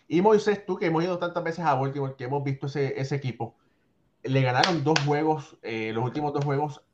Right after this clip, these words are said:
a Tampa en Baltimore. Baltimore está dos juegos por encima, todavía falta mucho béisbol, pero la estadística que más me gusta de ese equipo es que a los equipos, escuchen muy bien esto, escuchen bien,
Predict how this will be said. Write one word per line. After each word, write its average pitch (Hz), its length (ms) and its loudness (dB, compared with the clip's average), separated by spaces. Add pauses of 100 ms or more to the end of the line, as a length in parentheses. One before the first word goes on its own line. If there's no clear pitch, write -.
(160)
a 110 240 0
Tampa 127 600 2 (240)
en 165 340 -4
Baltimore. 98 560 -4 (280)
Baltimore 143 640 2
está 127 380 2
dos 156 380 2
juegos 190 340 0
por 156 180 2
encima, 170 360 -2
todavía 113 240 0
falta 170 240 0
mucho 170 200 -2
béisbol, 147 420 0 (680)
pero 151 340 4
la 139 840 4 (140)
estadística 220 840 -2 (160)
que 147 180 -4
más 208 460 -2
me 156 240 -2
gusta 175 500 -6
de 151 120 0
ese 165 180 -6
equipo 165 500 -8 (540)
es 226 240 -2
que - 140 -6
a 170 60 4
los 147 220 0
equipos, 139 320 0
escuchen 165 300 -2
muy 214 140 2
bien 202 180 0
esto, 175 300 -2
escuchen 147 360 -4
bien, 104 320 -4